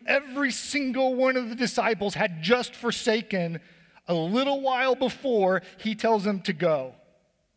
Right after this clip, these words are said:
They all forsook Jesus. I've forsaken him. Join the party.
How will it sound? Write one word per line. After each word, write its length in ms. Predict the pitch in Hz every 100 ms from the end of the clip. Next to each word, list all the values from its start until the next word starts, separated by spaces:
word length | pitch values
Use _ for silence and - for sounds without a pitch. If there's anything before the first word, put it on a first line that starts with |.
| _ _ _ _ _ _ _ -
They 140 | 151
all 200 | 156 185
forsook 480 | 185 190 - 180 143
Jesus. 640 | 139 139 120 101 - - _ _ _ _ _ _ _ _ _ _ _ _ _ _ _ _ _ _ _ _ _ _ _ _ _ _ _ _ _ _ _ _ _ _
I've 100 | 196
forsaken 520 | 208 254 - 262 233 180
him. 180 | 135 110 _ _ _ _ _ _ _ _ _ _ _ _ _ _ _ _ _
Join 280 | 117 156 170
the 40 |
party. 480 | 165 131 110 98